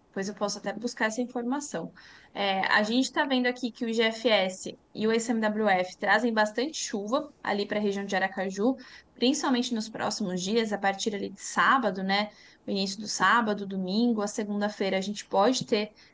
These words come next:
precipitação. Isso reduz um pouquinho ali ao longo da terça, mas na quarta já retoma essas chuvas,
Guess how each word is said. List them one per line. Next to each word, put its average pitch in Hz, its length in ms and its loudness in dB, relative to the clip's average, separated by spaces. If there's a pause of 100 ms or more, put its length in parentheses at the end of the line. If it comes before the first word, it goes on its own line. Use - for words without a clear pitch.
(200)
precipitação. 214 920 0 (260)
Isso 294 240 0
reduz 349 480 4
um 415 120 0
pouquinho 302 460 2
ali 269 260 2
ao - 160 4
longo 254 280 6
da 233 140 0
terça, 262 500 0
mas 233 200 -2
na 240 140 -2
quarta 247 480 2
já 240 100 -2
retoma 214 440 -4
essas 269 220 -4
chuvas, 311 520 -4